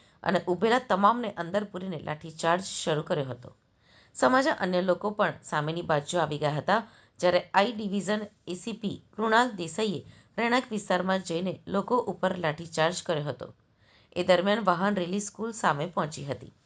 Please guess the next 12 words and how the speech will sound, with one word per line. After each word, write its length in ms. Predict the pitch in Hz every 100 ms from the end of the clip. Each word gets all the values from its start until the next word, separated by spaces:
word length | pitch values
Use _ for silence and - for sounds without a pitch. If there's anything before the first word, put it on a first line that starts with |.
| _ _ _ - - -
અમદાવાદ 400 | 208 226 269 294
શહેર 220 | 262 220 214
પોલીસ 240 | 185 185
દ્વારા 240 | 190 196 156
પરિસ્થિતિ 480 | - 156 160 214 214
કાબૂમાં 560 | 220 180 156 165 165 160
ન 80 | 156
આવતા 520 | 208 208 156 131 165 220 - - _
મીડિયા 320 | 233 220 294
સાથે 360 | 285 208 - 220 247 - _ -
વાતચીત 440 | 170 156 156 214 -
કરતા 380 | 185 180 208